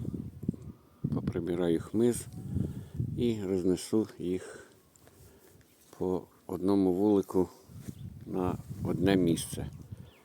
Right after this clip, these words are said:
щоб потім роб-, можна було робити відводки. Бджоли, хоч сьогодні і температура знову вже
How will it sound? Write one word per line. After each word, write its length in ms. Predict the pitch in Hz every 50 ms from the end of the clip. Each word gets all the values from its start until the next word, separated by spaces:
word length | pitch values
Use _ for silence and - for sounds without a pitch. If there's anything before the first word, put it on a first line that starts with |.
| - - - - - - _ -
щоб 180 | - - - - -
потім 340 | - 113 - - 95 87
роб-, 180 | 85 87 80 -
можна 380 | 71 82 90 95 90 87 87 82
було 280 | 78 80 82 82 78
робити 460 | 78 82 78 82 90 87 - 87 85 - - - - -
відводки. 600 | 87 82 80 82 80 80 76 - - - - 71 - - - - - - - - - - - - - - - - - - _ -
Бджоли, 380 | - - 104 104 98 95 90 82 - - - - -
хоч 240 | - - 92 -
сьогодні 380 | - - 101 92 90 90 87 80 -
і 80 | - -
температура 800 | - - 87 80 - 90 - 90 82 - - 92 92 90 82 - - - - - - - - - - - - - - - - - - - - - - - - - - - - - - - - - - - - - - - - - - - - - - - - - - - - - - - - - - - - - - - - - - - - - - - - - -
знову 360 | - - - 101 104 104 101 98
вже 260 | 92 92 98 90